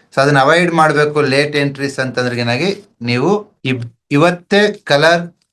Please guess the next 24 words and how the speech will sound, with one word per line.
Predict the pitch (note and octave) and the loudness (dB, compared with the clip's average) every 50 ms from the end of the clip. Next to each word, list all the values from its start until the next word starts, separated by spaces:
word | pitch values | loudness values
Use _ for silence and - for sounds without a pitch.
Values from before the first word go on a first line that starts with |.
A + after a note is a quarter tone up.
| _ _ D3 | _ _ -4
ಆ, | C3 B2+ C3 B2 B2 B2 A#2 | -2 0 0 0 0 -2 -2
ಥೆರಪಿ | A2+ A#2 - _ _ C#3+ C3+ C3+ C#3 C#3 - C#3+ C#3 | -4 -6 -12 _ _ -4 -2 0 -2 -2 -2 -2 -2
ಇರ್ಬೋದು, | C#3 C3+ B2 C3 C3 C3 D3+ F3+ F#3 - - _ | -2 -2 -4 -6 -6 -6 -6 -8 -8 -10 -12 _
ಇಲ್ಲ | B2+ B2 B2 B2+ | -6 -2 0 2
ಅಂದ್ರೆ | B2+ B2+ B2+ B2 B2+ A#2+ C3 | 2 2 2 0 0 0 2
auricular | B2 A2+ A2+ A#2 A#2 A#2+ A#2 B2 A#2+ A#2 A2+ A2+ - | 2 4 2 2 0 -2 -6 -4 -4 -4 -4 -4 -4
therapy | A#2 A2 A2 A2 - A2+ | -2 -2 -2 -4 -4 -6
ಇರ್ಬೋದು. | G#2+ G#2 G2+ G#2 G#2+ G#2+ D#3 E3+ E3+ - | -6 -6 -6 -6 -4 -4 -6 -6 -4 -2
ಎಲ್ಲಾ | B2+ B2 C3+ C#3+ D3+ D#3 D#3 D#3 | -2 0 2 4 4 4 2 0
ಸೋಷಿಯಲ್ | - - C#3+ C3+ C3+ - D3+ C#3+ C#3 | 0 -2 -2 -2 -2 -2 -2 -2 -2
ಮೀಡಿಯಾದಲ್ಲಿ | C3+ C3+ C3+ C3 C3+ C3 B2 C3 B2+ B2+ C#3 D3+ D#3 | -2 -4 -2 0 0 0 0 0 -2 -2 -4 -4 -6
ಪ್ಲಸ್, | D#3 D3+ - - C3+ C3+ C#3 C3+ - - D3 - - - - | -8 -10 -10 -6 -4 -4 -4 -4 -4 -4 -4 -4 -4 -6 -2
ಆ, | A#2+ A#2 A2+ A2 | 0 2 2 2
ನಮ್ಮ | A2 A#2 A#2 A#2+ A#2 A#2 A#2 A#2 A2+ - | 0 0 -2 -2 -2 -2 -2 -2 -4 -4
Telegram | A#2+ A2+ A#2+ B2 A#2+ A#2+ B2 C3 C3+ C3 C3+ C3+ - - A#2 | -4 -2 -2 -4 -4 -2 -2 0 0 0 -2 -6 -10 -10 -8
ಮತ್ತೆ | A2+ A2 A2+ - C3 | -8 -8 -6 -2 0
WhatsApp | B2 A#2 A2 G#2+ G#2+ G#2+ - A#2+ A2 G#2+ - | 2 4 2 2 2 -2 -6 -8 -8 -8 -6
ಚಾನೆಲ್ | - A2+ A2 G#2+ G#2+ G2+ G#2+ | -4 -4 -2 -2 -2 -2 -2
ಅಲ್ಲಿ | G#2 G#2+ A#2 D#3+ F3 | -2 -2 -2 -4 -6
ಪೇಮೆಂಟ್ | F3 - - A#2+ A2+ A#2+ B2+ B2+ B2 A#2+ - | -8 -6 -4 -2 0 2 2 0 0 -2 -4
ಲಿಂಕ್ | A2+ A2+ A2+ A2 A2 A2+ | -6 -4 -4 -4 -4 -6
ಇದೆ. | A2 A2+ D3+ E3 | -2 -2 -2 -4
ಟೂ | - - - D3 D3 D3 | -4 -4 -2 -2 0 2
ತೌಸಂಡ್ | D3 D3+ C#3+ C#3+ C#3+ D3 D#3+ F3 F3 F3 - | 4 4 4 4 4 2 2 0 0 -2 -4